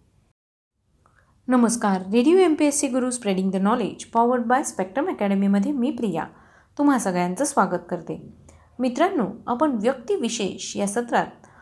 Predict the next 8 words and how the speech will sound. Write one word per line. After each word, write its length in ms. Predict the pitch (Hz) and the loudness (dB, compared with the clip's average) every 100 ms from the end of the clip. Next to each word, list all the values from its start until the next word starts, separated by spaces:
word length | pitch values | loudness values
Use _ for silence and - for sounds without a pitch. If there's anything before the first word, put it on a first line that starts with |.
| - _ - | -20 _ -6
अशा 240 | 254 330 | -2 0
काही 300 | 381 381 359 | 0 0 2
विशेष 520 | 370 220 208 311 381 - | 0 0 -4 -2 -2 0
व्यक्तींची 460 | 269 269 277 269 | -2 -2 -6 -4
माहिती 320 | 262 226 214 226 | -2 -2 -2 -2
घेत 260 | 226 233 | -2 -2
असतो, 460 | 247 - - - _ _ _ _ | -6 -8 -10 -12 _ _ _ _
ज्यांनी 400 | 220 254 302 233 | 0 0 0 -2